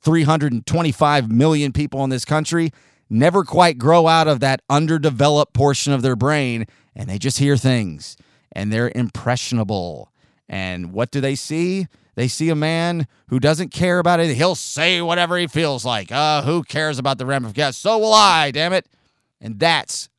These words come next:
I believe, mixed with the braveness that social media has brought on us, the mental health issues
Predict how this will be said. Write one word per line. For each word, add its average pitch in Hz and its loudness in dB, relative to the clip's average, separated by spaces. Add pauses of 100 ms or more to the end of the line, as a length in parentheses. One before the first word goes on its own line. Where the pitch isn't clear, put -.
I 123 -2
believe, 139 -2
mixed 147 -4
with 139 -4
the 120 -6
braveness 156 -2
that 123 -4
social 123 -8
media 156 -2
has 151 -2
brought 151 0
on 151 -2
us, 147 -6
the 120 -8
mental 123 -4
health 156 0
issues 151 -4